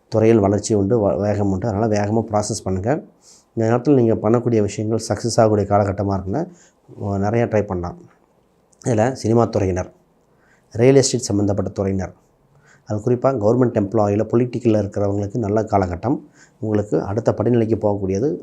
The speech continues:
தானாக முயற்சி செய்து வளர்ச்சி, வெற்றி வாய்ப்பை தக்க வச்சுக்கொள்ளுங்க.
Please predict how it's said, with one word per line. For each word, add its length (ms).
தானாக 360
முயற்சி 260
செய்து 460
வளர்ச்சி, 420
வெற்றி 260
வாய்ப்பை 420
தக்க 220
வச்சுக்கொள்ளுங்க. 500